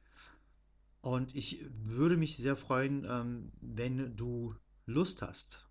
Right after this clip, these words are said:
den Rest meiner Geschichte dir auch anzuhören, um zu vielleicht, um vielleicht zu verstehen, warum ich das heute hier mache und dir meine Geschichte erzähle, mit dir diese Podcast-Folgen teilen möchte,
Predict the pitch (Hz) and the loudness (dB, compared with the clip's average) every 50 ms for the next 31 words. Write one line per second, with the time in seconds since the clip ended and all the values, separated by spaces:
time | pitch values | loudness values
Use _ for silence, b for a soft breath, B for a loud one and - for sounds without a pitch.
0 | _ _ _ _ _ _ _ _ _ _ _ - 113 110 104 110 120 - - 127 | _ _ _ _ _ _ _ _ _ _ _ -6 -4 -2 0 0 0 0 0 0
1 | 117 117 110 101 101 - 123 - - 120 107 107 - - 104 127 - - 110 127 | -2 -2 -2 -4 -2 -2 -4 -4 -4 -4 -4 -4 -4 -4 -6 -8 -10 -8 -8 -8
2 | 127 - - 127 101 117 110 113 117 - b b b b b b b - 156 170 | -6 -4 -4 -4 -4 -4 -4 -6 -8 -10 b b b b b b b -2 0 0
3 | 165 - 147 - - 127 117 113 120 139 - - - 139 160 165 165 - 123 120 | 2 0 -2 -2 0 -2 -2 0 -2 -2 -4 -2 2 2 2 2 2 0 -2 -2
4 | 113 - - 117 - - 113 107 - - - 131 135 135 120 110 107 120 - 113 | 0 -2 -2 -4 -4 -4 -4 -2 -2 -2 -2 -2 -2 0 0 0 -2 -2 -4 -6
5 | 107 - - 117 107 - - 123 131 139 - - 123 - 123 117 117 113 107 110 | -6 -6 -4 -2 -2 -2 0 0 -2 -2 -2 -4 -6 -6 -4 -6 -4 -2 -2 -2
6 | 120 120 - 135 139 143 143 b b b b b b b b b b b b b | -2 -2 -2 -4 -4 -4 -6 b b b b b b b b b b b b b
7 | b b - - 117 120 110 - - - 104 101 120 147 143 131 131 120 117 110 | b b -6 -4 -4 -4 -4 -6 -6 -6 -2 0 2 4 4 4 2 0 0 -2
8 | 110 110 - 139 - - - 127 120 - - 135 120 127 123 107 101 - _ _ | -4 -2 -2 -2 -2 -2 -2 -2 -2 -2 -2 -2 0 -2 -2 -4 -6 -10 _ _
9 | _ _ _ _ _ - 120 123 107 - - - 143 151 165 165 151 143 143 - | _ _ _ _ _ -4 -4 -4 -4 -6 -4 0 4 6 6 8 6 4 2 -2
10 | - - - - _ _ _ _ _ _ _ _ - 123 110 107 117 113 110 - | -12 -18 -20 -20 _ _ _ _ _ _ _ _ -6 -4 -2 -2 -2 -2 -2 0
11 | 139 143 139 - - 127 117 113 117 113 - - - - - - - - - 120 | -2 -2 -2 -2 -2 2 2 2 2 2 0 -2 -2 -4 -4 -6 -6 -2 0 0
12 | 120 123 127 123 110 107 - 123 120 127 139 147 143 139 131 123 127 127 - - | 0 0 0 -4 -4 -4 -2 -2 0 2 2 2 2 2 0 0 0 -2 -2 0
13 | 135 131 131 131 | 0 -2 -2 -4